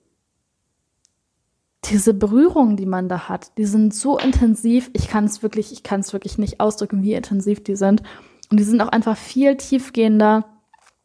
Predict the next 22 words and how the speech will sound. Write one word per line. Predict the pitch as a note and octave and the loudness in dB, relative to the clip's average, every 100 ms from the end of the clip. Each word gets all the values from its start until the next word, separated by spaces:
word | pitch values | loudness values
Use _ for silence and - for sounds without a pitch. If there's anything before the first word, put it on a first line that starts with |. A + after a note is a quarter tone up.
| - - | -20 -2
als | - G#3 G3 - - _ _ _ _ _ | 2 4 2 -2 -12 _ _ _ _ _
die | A3 | -14
Klitoris | - D#4 D#4+ G#3 F#3+ F#3+ | -2 0 2 2 2 0
zum | - | -4
Beispiel. | F#3+ F#3 - - G3 - - - _ | -4 -4 -6 -8 -8 -10 -18 -20 _
Wenn | G#3+ | -2
man | G#3 | 0
zum | A3+ | -2
Beispiel | A3 - G#3+ | -4 -2 -2
einen | G#3 G3+ | -2 -4
klitoralen | - A3+ G#3+ G3+ A3+ B3 | -6 -6 -4 2 2 2
Orgasmus | G#3 G3 - G3+ G#3+ | 0 -2 -4 -6 -4
hat, | G#3+ | -4
ist | F#3+ - | -6 -12
das | F#3 - _ _ _ | -14 -16 _ _ _
voll | _ - B3 C4 C#4+ | _ 0 2 4 2
schön, | - - A3 A3 A#3 A#3+ - _ | -2 -4 0 2 2 -2 -8 _
eine | G#3+ | -16
total | - G#3+ - A3+ A#3+ | -16 -12 -2 0 0
tolle | - A3+ | 0 -2
Erfahrung | A3 - A3 A3+ G#3+ G#3+ - | -2 -4 -2 -2 0 -2 -4
und | G#3 | -8